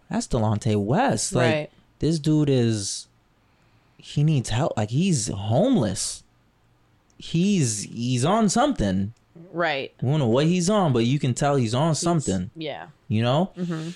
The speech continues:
Speaker 1: So the sto-, we bring this up because Mark Cuban, who is a, um,
Speaker 2: So sorry.
Speaker 1: uh, owner of the Dallas Mavericks,
Speaker 2: Mm-hmm.
Speaker 1: uh, I would've,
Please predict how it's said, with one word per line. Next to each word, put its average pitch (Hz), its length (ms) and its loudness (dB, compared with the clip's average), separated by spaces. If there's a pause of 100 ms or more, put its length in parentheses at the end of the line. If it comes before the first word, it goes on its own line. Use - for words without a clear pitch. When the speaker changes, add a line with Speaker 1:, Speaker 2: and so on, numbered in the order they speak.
(200)
Speaker 1:
So 131 680 2 (1200)
the 123 100 0
sto-, 143 320 0
we 120 280 0
bring 143 200 0
this 139 160 0
up 139 120 -2
because 120 320 -2
Mark 113 240 0
Cuban, 117 600 0 (140)
who 120 160 4
is 110 580 0
a, 107 480 2 (500)
um, 104 760 0 (180)
Speaker 2:
So - 240 -8
sorry. 139 480 -12
Speaker 1:
uh, 104 340 2
owner 110 360 2
of 104 320 2
the 107 80 0
Dallas 104 360 -2
Mavericks, 113 680 -2
Speaker 2:
Mm-hmm. 160 180 -4 (540)
Speaker 1:
uh, 107 400 2 (840)
I 160 280 2
would've, 156 400 2